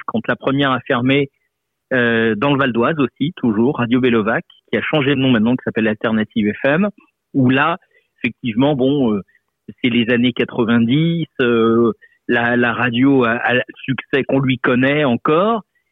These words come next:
Et, et c'est quand je suis arrivé à Radio France que je me suis rendu compte que finalement, j'avais pas appris grand-chose, même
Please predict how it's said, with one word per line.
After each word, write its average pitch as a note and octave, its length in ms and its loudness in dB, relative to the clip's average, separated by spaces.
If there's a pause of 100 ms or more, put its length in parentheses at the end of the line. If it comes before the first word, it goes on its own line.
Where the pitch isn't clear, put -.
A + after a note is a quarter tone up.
(240)
Et, D3 540 2 (640)
et D3 180 -2 (100)
c'est F#3 60 -2
quand B3+ 260 0
je F#3+ 140 0
suis - 160 -6
arrivé F3 360 0
à D#3 120 -2
Radio C#3+ 280 -4
France F#3 440 -4
que C3 120 0
je A#2+ 80 -4
me D3+ 80 2
suis - 140 -4
rendu E3+ 240 0
compte G#3 220 0
que D#3+ 120 -2
finalement, D#3 540 0
j'avais C#3+ 260 0
pas G3 200 -2
appris E3+ 380 -2
grand-chose, D#3+ 920 0 (540)
même F3 340 2